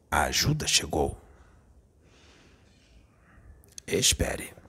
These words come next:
eu vou falar de você. Pedro foi lá e voltou com todas as informações e ligou pra você na madrugada. Te contou.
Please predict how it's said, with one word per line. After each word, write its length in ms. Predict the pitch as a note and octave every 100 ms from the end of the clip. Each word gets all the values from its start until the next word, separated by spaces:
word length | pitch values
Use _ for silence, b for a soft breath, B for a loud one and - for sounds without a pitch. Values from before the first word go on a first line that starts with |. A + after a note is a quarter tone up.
| -
eu 100 | -
vou 140 | - D#2
falar 320 | - F2+ G#2
de 80 | F2
você. 400 | E2+ - - - - - b b b b _ _ _ - _ _ _ _ _ B B B B B B B B
Pedro 280 | G#2 D#2 -
foi 240 | - D2+ C2+
lá 380 | A1 D#2+ - - - - -
e 80 | A#2
voltou 680 | D#2+ C2 C#2 - B1+ C#2+ - - - - - - -
com 140 | - -
todas 320 | C#3+ D#3+ C#3+
as 120 | C3
informações 840 | C3 B2 A2+ A#2+ - - - - -
e 60 | -
ligou 380 | A2+ - - E3
pra 140 | -
você 440 | A2 C#3+ - - - - _ _ _ -
na 100 | -
madrugada. 640 | G#1+ - - F2 E2+ - - - - - - - - - B B B B B B B B B -
Te 120 | -
contou. 500 | - A#2 F2+ C#2+